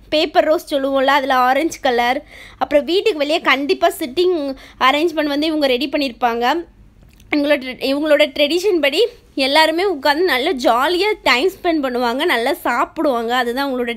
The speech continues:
ட்ரெடிஷன். அதுக்காக அவங்க வந்து வீட்டுக்கு வெளியே கண்டிப்பா சிட்டிங் அரேஞ்ச்மெண்ட் வச்சிருப்பாங்க. வீட்டு கூடவே சில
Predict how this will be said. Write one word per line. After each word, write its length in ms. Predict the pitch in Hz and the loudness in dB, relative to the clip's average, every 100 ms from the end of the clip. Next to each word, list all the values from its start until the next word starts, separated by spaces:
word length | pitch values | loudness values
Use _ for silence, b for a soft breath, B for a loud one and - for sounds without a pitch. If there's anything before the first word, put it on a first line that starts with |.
| 226 | -4
ட்ரெடிஷன். 500 | 220 262 - 254 330 B B B - 226 | -4 -4 -4 -4 -4 B B B -4 -2
அதுக்காக 420 | 262 - 262 330 330 | 0 2 2 2 -2
அவங்க 180 | 269 247 | -2 -2
வந்து 160 | 269 254 | -2 -4
வீட்டுக்கு 380 | 277 320 285 285 233 | -4 -4 -4 -4 -4
வெளியே 220 | 254 294 285 | -2 -4 -4
கண்டிப்பா 340 | 233 262 311 330 | -4 -4 -4 -4
சிட்டிங் 300 | 233 294 277 | -4 -2 -2
அரேஞ்ச்மெண்ட் 400 | 262 262 262 233 | -2 -4 -2 -2
வச்சிருப்பாங்க. 520 | 214 262 220 220 202 208 247 294 - b b b b _ - - - _ - _ _ _ - - | -2 -6 -4 -4 -2 -2 -2 -4 -14 b b b b _ -20 -20 -20 _ -20 _ _ _ -18 -4
வீட்டு 220 | 302 339 330 | -2 0 0
கூடவே 260 | 320 277 320 330 | 0 0 0 0
சில 160 | 262 | 0